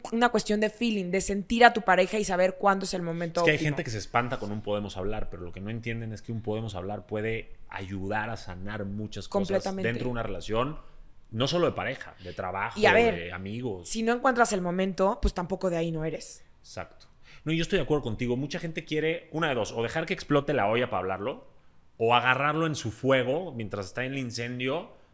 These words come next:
Speaker 2: para hablar ahí el tema. Hay que esperar que bajen un poquito, que se calmen un poquito las aguas y hablarlo de forma madura, ¿no? Y empática, porque de lo contrario, pues, va a ser una pelea,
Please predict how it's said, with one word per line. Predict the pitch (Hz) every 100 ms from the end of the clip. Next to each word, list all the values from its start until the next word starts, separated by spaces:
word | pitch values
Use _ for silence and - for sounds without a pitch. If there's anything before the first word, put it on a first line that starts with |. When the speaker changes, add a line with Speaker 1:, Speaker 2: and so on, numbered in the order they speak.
| _ _
Speaker 2:
para | 107 110
hablar | 120 123
ahí | 123 123
el | 117
tema. | 127 117 104
Hay | 123
que | 175
esperar | - 123 123 120
que | - 147 - - - - -
bajen | 107 127 - 139
un | 135
poquito, | 123 - 117 - 120 98 85 71 -
que | 92
se | 104
calmen | 117 127 135
un | 131
poquito | 120 117 120
las | 92 -
aguas | 202 101 131 - - - -
y | 104
hablarlo | 107 117 117 120 127
de |
forma | 110 113 117
madura, | 110 90 98 104 87
¿no? | 87 90
Y | 110
empática, | 90 82 104 - - -
porque | - 101
de | 101
lo | 101
contrario, | 110 104 127 139 143 151 - - - - -
pues, | 101 123
va |
a | 127
ser | 147
una | 135 123
pelea, | 135 151 110 -